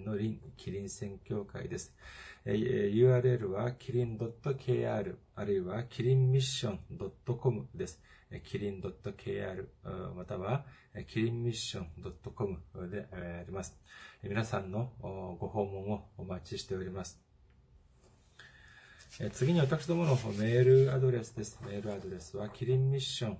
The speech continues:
アットマークジーメールドットコム、え、キリンミッションアットマークジーメールドットコム、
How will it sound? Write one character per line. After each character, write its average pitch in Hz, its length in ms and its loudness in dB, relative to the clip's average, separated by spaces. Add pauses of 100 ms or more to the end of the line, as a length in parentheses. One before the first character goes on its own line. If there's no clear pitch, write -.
ア 104 60 -12
ッ - 60 -12
ト - 140 -10
マ 95 120 -6
ー 87 80 -6
ク 120 260 2
ジ 107 280 -4
ー 101 120 -4
メ 95 200 -6
ー 95 80 -6
ル 117 180 0
ド 101 80 -4
ッ 95 40 -4
ト - 200 -10
コ 110 120 -4
ム、 95 140 -6 (540)
え、 85 120 -8
キ 98 120 -4
リ 98 120 2
ン 95 80 -8
ミ 95 100 -4
ッ - 20 -6
シ - 180 -6
ョ 107 100 0
ン 107 80 -8
ア - 40 -6
ッ - 60 -6
ト - 120 -6
マ 92 180 -6
ー 90 40 -10
ク 123 260 6
ジ 101 320 -2
ー - 20 -10
メ 95 180 -6
ー 98 40 -8
ル 110 140 -4
ド 101 80 -4
ッ - 40 -6
ト - 160 -10
コ 104 140 -8
ム、 92 140 -6